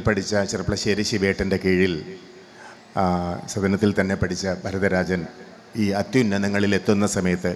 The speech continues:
ഞാൻ ഹരിഹരനെ മറന്നുകൊണ്ടല്ല ഈ പറയുന്നത്. അവർ അശ്വിനി ദേവകളെ പോലെ ട്വിൻസായിട്ടുള്ള രണ്ട് കുട്ടികളായിട്ടാണ് വാസ്തവത്തിൽ എനിക്ക് അവരുടെ കൊട്ട് കേൾക്കുമ്പോൾ തോന്നാറുള്ളത്. എന്തായാലും,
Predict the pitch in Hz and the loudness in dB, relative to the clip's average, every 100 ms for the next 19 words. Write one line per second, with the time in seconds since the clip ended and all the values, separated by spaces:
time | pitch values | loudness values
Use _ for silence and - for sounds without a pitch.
0 | 95 101 95 98 98 104 101 101 98 95 | 0 -2 -2 -2 0 0 0 0 -2 -2
1 | 101 113 104 92 90 87 87 95 92 90 | 0 0 0 2 0 0 0 0 0 2
2 | 90 85 87 98 - - - - - - | 0 -2 -4 -6 -8 -20 -20 -20 -16 -4
3 | 98 139 - 98 113 107 104 98 95 101 | -2 0 0 -2 0 2 4 4 4 2
4 | 101 101 98 90 92 - - - 113 120 | 0 0 0 2 0 -2 -8 -2 0 0
5 | 117 98 95 101 92 85 - - - - | 2 2 2 -2 -2 -2 -6 -18 -20 -20
6 | - 104 101 104 95 101 98 90 90 92 | -6 -2 2 2 2 2 4 4 2 0
7 | 90 90 90 92 87 90 87 90 87 90 | 2 0 0 -4 0 0 0 0 0 0
8 | 90 101 - 104 92 90 90 92 92 85 | -2 -2 0 2 2 0 -2 2 2 2
9 | 87 87 82 80 110 - - - - - | 0 0 -2 -2 -6 -8 -20 -20 -20 -20
10 | - 127 123 113 98 90 90 | 0 2 4 2 4 2 0